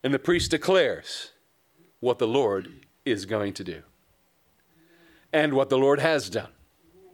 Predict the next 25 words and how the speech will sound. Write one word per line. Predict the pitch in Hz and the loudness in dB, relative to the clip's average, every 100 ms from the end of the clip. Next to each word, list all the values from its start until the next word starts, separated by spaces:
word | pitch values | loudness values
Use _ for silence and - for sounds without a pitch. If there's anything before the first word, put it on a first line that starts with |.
| _ _ _ _ _ | _ _ _ _ _
and | 120 113 | -4 -2
what | 110 107 | -2 0
the | |
Lord | 107 107 98 - | 0 0 0 -4
is | 107 - | -4 -6
doing. | 92 76 - _ _ _ _ _ _ _ _ _ _ _ _ _ _ _ _ _ _ _ _ _ _ _ _ _ _ 349 349 - - - _ _ _ _ _ _ | -10 -12 -18 _ _ _ _ _ _ _ _ _ _ _ _ _ _ _ _ _ _ _ _ _ _ _ _ _ _ -20 -20 -20 -20 -20 _ _ _ _ _ _
And | 104 | -6
the | 95 | -2
Lord | 104 120 117 | 0 0 0
says, | - 127 85 76 - - _ _ _ _ _ _ _ _ _ _ _ _ _ _ _ _ - | -2 -4 -4 -10 -16 -18 _ _ _ _ _ _ _ _ _ _ _ _ _ _ _ _ -8
"You | 110 | -4
do | 117 139 | -2 0
this, | 147 180 - - - _ _ _ _ _ _ _ _ _ _ | 0 -2 -4 -12 -20 _ _ _ _ _ _ _ _ _ _
and | - 110 | -8 -6
you | 120 | -2
put | 147 123 | -2 0
my | 131 | 0
name | 127 123 196 | 0 0 0
upon | 220 226 247 | 0 -2 -2
them, | 240 - - _ _ _ _ _ _ _ _ _ _ - | -4 -10 -18 _ _ _ _ _ _ _ _ _ _ -18
and | 87 | -14
I | 78 | -12
will | 82 87 85 | -12 -14 -14
bless | 90 85 - | -14 -16 -16
them." | - 78 | -20 -20